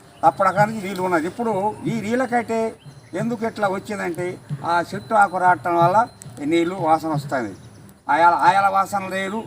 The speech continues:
ఇయ్యాల వాసన ఉంటుంది. ఈ దీనికి కూడా మన ఎమ్మెల్యే గారు కూడా రేఖాదులు అందరూ కూడా దీని మీద పెట్టినాం. దీని అందరి మీదుగా రోడ్డు కూడా ఒకసారి పెట్టేశాం. రోడ్డుకు లేకపోతే రోడ్డుకు ఇబ్బంది. నైట్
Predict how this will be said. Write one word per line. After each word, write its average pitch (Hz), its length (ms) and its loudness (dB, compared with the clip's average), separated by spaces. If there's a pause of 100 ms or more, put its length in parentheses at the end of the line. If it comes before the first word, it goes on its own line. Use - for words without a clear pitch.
(160)
ఇయ్యాల 175 260 2
వాసన 156 300 -2
ఉంటుంది. 117 280 -4 (500)
ఈ 196 60 -8 (140)
దీనికి 226 340 0
కూడా 196 160 4 (460)
మన 160 180 -4
ఎమ్మెల్యే 190 240 0
గారు 180 240 8
కూడా 170 200 6 (180)
రేఖాదులు 170 520 2
అందరూ 160 260 -4
కూడా 160 180 -4
దీని 147 140 -6
మీద 143 200 -8
పెట్టినాం. 160 300 -4 (440)
దీని 196 300 0
అందరి 226 280 0
మీదుగా 214 260 2 (140)
రోడ్డు 214 240 4 (140)
కూడా 208 200 4
ఒకసారి 185 260 -2 (180)
పెట్టేశాం. 185 460 -2 (520)
రోడ్డుకు 208 300 -2 (100)
లేకపోతే 190 420 2 (120)
రోడ్డుకు 185 300 -2
ఇబ్బంది. 170 260 0
నైట్ 202 200 -2